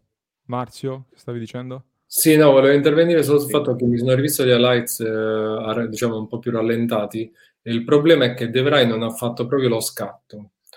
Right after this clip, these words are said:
Speaker 2: Cioè, quindi sì
Speaker 1: All'ultimo l'ha fatto, fa proprio
Speaker 2: Sì,
Speaker 1: un
Speaker 2: sì,
Speaker 1: movimento
Speaker 2: sì.
Speaker 1: di rincorsa, si vede.
Speaker 2: Quindi se-, non è soltanto, secondo me, una, una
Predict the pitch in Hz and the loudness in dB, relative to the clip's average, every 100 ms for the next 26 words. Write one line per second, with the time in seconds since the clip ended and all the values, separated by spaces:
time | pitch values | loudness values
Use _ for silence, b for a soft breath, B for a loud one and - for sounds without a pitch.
0 | b _ 123 123 143 123 120 180 170 135 | b _ -8 0 0 2 0 2 4 2
1 | - 123 120 123 - 117 113 _ 110 - | 0 -6 -4 -4 -2 -4 -4 _ -8 -6
2 | 143 143 160 151 139 139 131 143 143 139 | -4 0 2 4 2 -4 -4 -4 -4 -8
3 | 147 131 117 110 117 107 113 107 104 - | -10 -6 -6 -6 -12 -12 -10 -10 -10 -16
4 | _ _ _ - - - 160 143 131 127 | _ _ _ -20 -20 -2 2 2 2 2
5 | 123 123 123 123 120 139 143 139 156 175 | 2 2 2 2 0 -2 -4 -2 2 4
6 | 160 135 127 123 123 123 120 123 120 131 | 4 6 4 4 2 2 0 -4 -4 -4
7 | 120 120 127 131 131 120 113 113 113 113 | -4 -4 -4 -2 -2 -2 -4 -6 -12 -14
8 | 113 113 | -18 -20